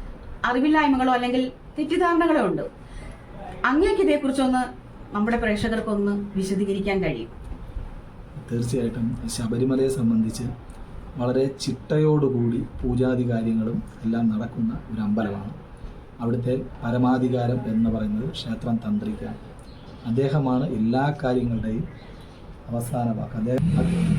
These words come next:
Speaker 2: സ്വാമി ശരണം. തീർച്ചയായിട്ടും, ഏഹ്, ശബരിമലയിൽ വളരെയധികം ആചാരങ്ങളും ചിട്ടയോടുകൂടി പൂജാതി കാര്യങ്ങളെല്ലാം നടക്കുന്ന ഒരു ക്ഷേത്രമാണ് ശബരിമല ക്ഷേത്രം. അവിടുത്തെ ആചാരങ്ങൾ കൃത്യമായി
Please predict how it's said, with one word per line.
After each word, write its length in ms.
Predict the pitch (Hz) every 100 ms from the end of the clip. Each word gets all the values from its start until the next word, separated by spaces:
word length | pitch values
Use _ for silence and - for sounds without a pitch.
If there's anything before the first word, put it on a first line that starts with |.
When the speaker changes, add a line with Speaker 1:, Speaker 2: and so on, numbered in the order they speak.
| 147 - _ _ _ _ _ - - - - - - - - - - - -
Speaker 2:
സ്വാമി 240 | - 113 110
ശരണം. 340 | 110 101 147 - - - - 117
തീർച്ചയായിട്ടും, 800 | 120 120 113 107 113 147 - - 117
ഏഹ്, 220 | 113 107
ശബരിമലയിൽ 600 | - 113 117 110 113 131 - - 113
വളരെയധികം 460 | 113 113 113 113
ആചാരങ്ങളും 600 | 110 113 117 113 110 113
ചിട്ടയോടുകൂടി 580 | 113 - 117 110 110 110
പൂജാതി 500 | 110 110 107 113 110
കാര്യങ്ങളെല്ലാം 520 | 110 110 107 104 110
നടക്കുന്ന 440 | 107 113 - 110 110 117
ഒരു 160 | 110 117 - - - -
ക്ഷേത്രമാണ് 640 | - 117 113 107 107 - - - -
ശബരിമല 380 | 117 107 110 104
ക്ഷേത്രം. 400 | - 117 131 156 - - - - - -
അവിടുത്തെ 500 | 131 131 135 143 156 -
ആചാരങ്ങൾ 880 | 123 123 131 139 147 147 139 135 180 - -
കൃത്യമായി 680 | 113 143 127 123 127 135